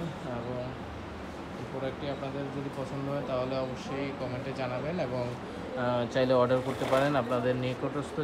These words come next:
যে কোনো আরএফএল বেস্ট বাই শোরুমে এটি available পাবেন। So, আহ, আজ এতটুকুই। যাদের, যারা চ্যানেলে নতুন, আহ,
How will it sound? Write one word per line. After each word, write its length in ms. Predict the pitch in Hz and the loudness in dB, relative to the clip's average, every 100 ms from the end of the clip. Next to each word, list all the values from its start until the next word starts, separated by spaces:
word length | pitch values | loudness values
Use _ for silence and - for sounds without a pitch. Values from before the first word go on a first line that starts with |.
| 135 | 0
যে 100 | 127 | -2
কোনো 140 | 139 135 | 0 2
আরএফএল 320 | 127 - 135 | 2 0 -2
বেস্ট 200 | 131 123 | -2 -2
বাই 100 | 131 | -2
শোরুমে 460 | 131 127 135 160 | -2 -2 -2 -2
এটি 240 | 127 127 120 | -2 -2 -2
available 420 | 117 113 120 120 127 | 0 0 0 0 -2
পাবেন। 280 | 135 131 180 208 - - 170 - - - - | -2 0 0 -2 -6 -6 -6 -8 -8 -6 -4
So, 60 | |
আহ, 800 | 120 117 117 - 120 120 117 123 | -2 0 -2 -2 0 2 2 2
আজ 120 | 120 | 0
এতটুকুই। 460 | 127 123 135 139 180 | 0 -2 -4 -2 -2
যাদের, 640 | 143 123 127 131 123 131 120 | 0 0 2 2 0 -2 0
যারা 240 | 123 127 131 | 2 2 0
চ্যানেলে 360 | 135 127 131 135 | 0 -2 -2 -2
নতুন, 380 | 131 120 147 | -2 0 0
আহ, 440 | 214 - 120 117 | -2 -4 -4 -2